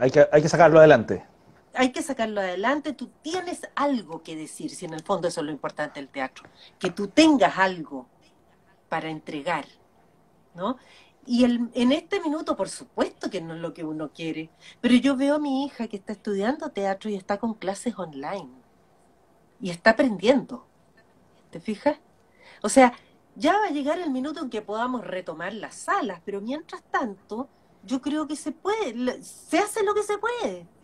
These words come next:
Speaker 2: Y no voy a
Speaker 1: Claro,
Speaker 2: decir, "Ah,
Speaker 1: es lo que
Speaker 2: no,
Speaker 1: está a mano.
Speaker 2: sí, teatro".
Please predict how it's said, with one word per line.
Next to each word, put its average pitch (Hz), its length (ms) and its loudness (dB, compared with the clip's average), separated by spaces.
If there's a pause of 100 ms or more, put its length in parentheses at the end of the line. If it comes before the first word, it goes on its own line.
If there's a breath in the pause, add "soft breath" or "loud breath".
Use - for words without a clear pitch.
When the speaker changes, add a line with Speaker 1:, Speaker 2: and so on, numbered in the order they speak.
(880)
Speaker 2:
Y 240 120 0
no 220 160 2
voy 220 200 0
a 208 40 4
Speaker 1:
Claro, 185 60 2
Speaker 2:
decir, 180 200 -4
"Ah, 180 180 -6
Speaker 1:
es 160 80 4
lo 185 80 8
que 170 40 2
Speaker 2:
no, - 0 -
Speaker 1:
está 170 120 6
a - 20 10
mano. 156 320 6
Speaker 2:
sí, - 120 -20
teatro". 208 440 0